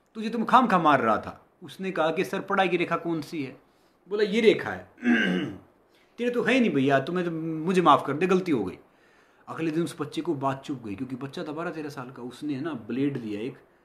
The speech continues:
कोई नुकीला और वो काट लिया हाथ वहाँ से, रेखा बना ली। उसने कहा, "देखो म-, गुरुजी," बोला, "ला हाथ देखो, ये रेखा आ गई है।" तो उसने पता क्या बोला कि, "बेटा अगर ऐसी रेखा आती तो रेखा सब बना लेते,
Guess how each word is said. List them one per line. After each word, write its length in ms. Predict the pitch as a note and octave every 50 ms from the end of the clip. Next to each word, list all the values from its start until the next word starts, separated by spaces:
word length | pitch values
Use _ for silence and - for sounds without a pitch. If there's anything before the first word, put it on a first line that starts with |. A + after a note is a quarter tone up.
| _ _ -
कोई 120 | A#2+ A#2
नुकीला 380 | A2+ B2 A#2 - A2 G#2 G2+ A#2 B2 - - _ _ _ _ _ -
और 120 | B2 B2+ B2
वो 340 | B2 C#3 D3+ E3+ E3 - - _ _ _ _ _ _ _ -
काट 240 | D#3+ E3 D#3 - C#3+
लिया 160 | B2 A2 G2
हाथ 180 | F#2 - F2+
वहाँ 160 | F2 E2+ E2 E2
से, 220 | - - - - - -
रेखा 220 | C#3 D3 D3 C#3
बना 240 | A#2 A2+ G#2 F#2+ F2+
ली। 100 | F#2 G#2+
उसने 220 | A#2 A#2 B2+ C3
कहा, 140 | A#2 B2+ B2
"देखो 200 | B2 C3+ A#2 C#3
म-, 260 | C#3 B2+ A#2 - - - - - _ _ _ _ _ _ _ _ _ -
गुरुजी," 320 | C3+ C#3+ F3+ F3+ G#3 G3
बोला, 320 | D3+ C3 C3 B2 A#2 A2+ A2
"ला 160 | A2 C3+ C#3+
हाथ 140 | A#2 G#2 G2+
देखो, 280 | A2+ A#2 A2 - G#2
ये 60 | G#2 G#2+
रेखा 220 | G#2 F#2+ - F2+
आ 80 | E2+ E2
गई 140 | E2 D#2+
है।" 160 | D#2+ - - - _ _ _ _ _ _ _ _ _ _ _ -
तो 60 | C3
उसने 220 | A#2+ - - C3+ B2
पता 180 | D3 D3 E3
क्या 180 | - - B2 G#2
बोला 220 | G2+ G#2+ G#2+ G#2+
कि, 100 | G#2 A#2+
"बेटा 280 | A#2+ A#2 F#2+ - B2 A2
अगर 200 | A2+ B2 C3 B2
ऐसी 220 | A#2 A#2 - B2+
रेखा 260 | A#2 A#2 A2+ - G#2+
आती 160 | G2+ F#2+ G2 G#2
तो 140 | - B2+
रेखा 260 | A2+ G#2+ G2+ - A2 G#2
सब 180 | - G2+ E2+
बना 200 | F2+ F#2+ F2+ E2+
लेते, 400 | E2+ F2 E2+ - - F#2 E2 D2+